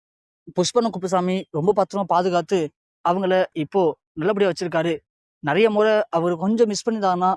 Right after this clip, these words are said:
அனிதா குப்புசாமியை உயிரோடையே பார்த்திருக்க முடியாது அப்படிங்கிற மாதிரி ரீசெண்டா அளித்த பேட்டியில புஷ்பன குப்புசாமி அனிதா குப்புசாமியுடைய அந்த மோசமான நிலைமை குறித்தும் தனது ஆண் குழந்தை இறந்து போனதுக்கு அப்புறம் அவங்க எடுத்த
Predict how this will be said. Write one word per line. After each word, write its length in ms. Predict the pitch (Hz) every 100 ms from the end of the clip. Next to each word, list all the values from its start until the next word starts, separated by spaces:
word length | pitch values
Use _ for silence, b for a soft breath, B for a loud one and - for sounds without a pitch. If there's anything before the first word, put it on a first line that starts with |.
| -
அனிதா 220 | 165 196 185
குப்புசாமியை 520 | 175 185 185 208 165 - _ _ -
உயிரோடையே 280 | 214 269 254
பார்த்திருக்க 320 | 220 202 214 196
முடியாது 400 | 180 180 180 196 170
அப்படிங்கிற 180 | 165
மாதிரி 320 | 156 175 180 - _ _ -
ரீசெண்டா 340 | 170 208 202
அளித்த 360 | 226 202 185 180
பேட்டியில 400 | 185 190 180 170
புஷ்பன 480 | 175 - 208 - 247
குப்புசாமி 540 | 196 180 175 165 220 247 _ _ _ 160
அனிதா 240 | 233 269 233
குப்புசாமியுடைய 600 | 226 226 214 196 196 208
அந்த 400 | 160 165 185 160
மோசமான 500 | - 156 208 240 240
நிலைமை 200 | 185 202 196
குறித்தும் 340 | 175 160 185 147 _ _ _
தனது 460 | 208 226 208 220 -
ஆண் 240 | 165 226
குழந்தை 320 | 254 247 233 214
இறந்து 240 | 180 220
போனதுக்கு 260 | 220 196 190
அப்புறம் 340 | 180 196 202
அவங்க 320 | - 160 180 175
எடுத்த 440 | 170 190 208 208